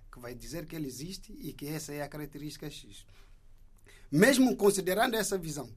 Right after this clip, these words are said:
sem categoricamente olhar para Amadou Ampanteba, a nossa própria ideia, que é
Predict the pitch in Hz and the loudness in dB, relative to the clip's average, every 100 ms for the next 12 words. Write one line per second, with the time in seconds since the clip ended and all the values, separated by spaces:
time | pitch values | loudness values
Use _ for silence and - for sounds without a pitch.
0 | - - 165 156 240 247 196 196 160 160 | -10 -4 -2 0 -2 -2 0 0 -2 -4
1 | 180 160 156 165 156 147 143 147 147 - | -4 -2 -4 -4 -4 -4 -4 -4 -6 -6
2 | 131 127 147 185 - - - - - 135 | -10 -8 -8 -10 -12 -20 -20 -12 0 6
3 | 185 190 185 160 - - 190 190 165 156 | 8 8 4 -2 2 2 4 2 2 2
4 | 196 196 113 - - - 143 143 139 | 2 2 -4 -12 -18 -10 -4 -2 -4